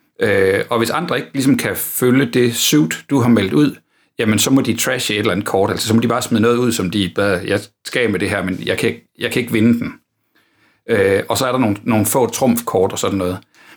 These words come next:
Men man har nogle små, øh, nogle små hints, nogle små kommunikationsværktøjer, nogle brikker, man kan lægge,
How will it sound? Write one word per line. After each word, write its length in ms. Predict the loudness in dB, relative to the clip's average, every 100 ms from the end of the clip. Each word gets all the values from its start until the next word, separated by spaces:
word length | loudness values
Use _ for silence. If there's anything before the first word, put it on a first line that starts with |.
| 0
Men 120 | 0
man 120 | 2
har 120 | 0
nogle 180 | 0 0
små, 460 | 0 0 0 -2 _ _ -2
øh, 960 | 0 2 0 -2 -4 -4 -6 -6 -8 -10 -4
nogle 180 | 0 2
små 180 | 2
hints, 560 | 0 0 0 0 -4 -8 _
nogle 180 | -4 -2
små 460 | 0 2 2 0 -6 _ _
kommunikationsværktøjer, 1700 | 0 2 4 2 0 2 2 -2 -12 -4 -2 0 -2 -4 -4 -2 -2
nogle 200 | -4 -6
brikker, 300 | -4 -4 -2
man 160 | -2 -4
kan 180 | -2 0
lægge, 200 | 0